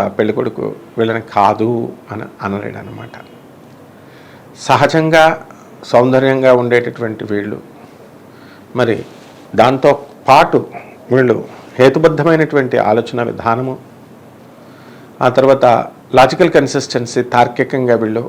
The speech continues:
ఆలోచించడము, శాస్త్రీయంగా వీళ్ళు ఆలోచించడము, సైంటిఫిక్ బ్యాక్‌గ్రౌండ్‌తో రావడము, సైంటిఫిక్ అవుట్‌లుక్‌తో, అవేర్‌నెస్‌తో వీళ్ళు ఉండడము, ఇవన్నీ కూడా వీళ్ళకి ప్లస్ పాయింట్స్‌గా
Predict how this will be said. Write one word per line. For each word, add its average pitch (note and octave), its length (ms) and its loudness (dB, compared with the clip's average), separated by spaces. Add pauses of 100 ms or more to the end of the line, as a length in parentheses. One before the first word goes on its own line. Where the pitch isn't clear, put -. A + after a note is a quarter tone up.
(300)
ఆలోచించడము, A#2+ 760 -2 (1400)
శాస్త్రీయంగా D3+ 720 4 (500)
వీళ్ళు B2 260 0
ఆలోచించడము, A2+ 800 -2 (200)
సైంటిఫిక్ A2+ 480 -4
బ్యాక్‌గ్రౌండ్‌తో A2 560 -2 (100)
రావడము, G#2+ 440 -2 (840)
సైంటిఫిక్ C#3 400 -2
అవుట్‌లుక్‌తో, C#3+ 540 0 (280)
అవేర్‌నెస్‌తో A#2+ 560 0 (180)
వీళ్ళు A2 180 -2 (100)
ఉండడము, G#2+ 480 -8 (340)
ఇవన్నీ G#2+ 380 -8
కూడా G#2 200 -2
వీళ్ళకి G2 260 -6
ప్లస్ G#2+ 380 -8
పాయింట్స్‌గా G#2+ 400 -6